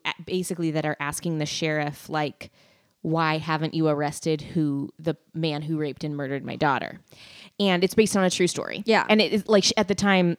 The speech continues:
Speaker 1: like, it wasn't like she named names. Like, "Why haven't you named, like, arrested Steve?" It was just like,
Speaker 2: Yeah.
Speaker 1: "Why haven't you, like, found this?" And I watched this movie, and I'm not gonna remember the actress's name who's in it,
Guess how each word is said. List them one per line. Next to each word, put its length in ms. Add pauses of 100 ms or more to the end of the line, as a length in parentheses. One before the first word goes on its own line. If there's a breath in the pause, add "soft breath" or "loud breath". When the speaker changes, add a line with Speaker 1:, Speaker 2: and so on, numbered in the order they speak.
Speaker 1:
like, 200
it 100
wasn't 240
like 120
she 160
named 260
names. 420
Like, 180
"Why 120
haven't 140
you 60
named, 280 (160)
like, 180
arrested 400
Steve?" 600
It 100
was 100
just 140
like, 80
Speaker 2:
Yeah. 120
Speaker 1:
"Why 100
haven't 340
you, 200
like, 340 (100)
found 340
this?" 200 (440 loud breath)
And 320
I 140
watched 380
this 160
movie, 440
and 220
I'm 220
not 140
gonna 100
remember 220
the 120
actress's 400
name 240
who's 300
in 160
it, 160